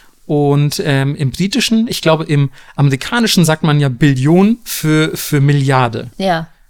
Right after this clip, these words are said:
Speaker 1: Und im britischen ist aber eine Billion tatsächlich, glaube ich, eine Billion.
Speaker 2: Mhm.
Speaker 1: Ähm, wenn ich richtig informiert bin, aber vielleicht bin ich auch dumm.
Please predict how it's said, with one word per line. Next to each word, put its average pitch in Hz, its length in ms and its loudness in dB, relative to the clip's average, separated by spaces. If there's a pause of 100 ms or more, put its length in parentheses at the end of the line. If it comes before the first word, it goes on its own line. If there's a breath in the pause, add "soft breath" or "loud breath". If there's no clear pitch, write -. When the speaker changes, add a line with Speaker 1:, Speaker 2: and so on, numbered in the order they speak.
(460)
Speaker 1:
Und 135 280 0
im 131 140 -2
britischen 185 520 0
ist - 180 -4
aber 156 140 2
eine 151 120 4
Billion 135 480 2
tatsächlich, 123 420 -4
glaube 117 220 -6
ich, - 60 -8
eine 123 100 -2
Billion. 113 500 -6 (160)
Speaker 2:
Mhm. 175 360 -2 (320)
Speaker 1:
Ähm, 117 500 -4
wenn 139 180 2
ich 127 160 -4
richtig 139 240 -2
informiert 147 380 0
bin, 160 120 2
aber 143 140 0
vielleicht 160 260 -4
bin 175 100 0
ich 147 80 -2
auch 131 120 -10
dumm. 165 320 0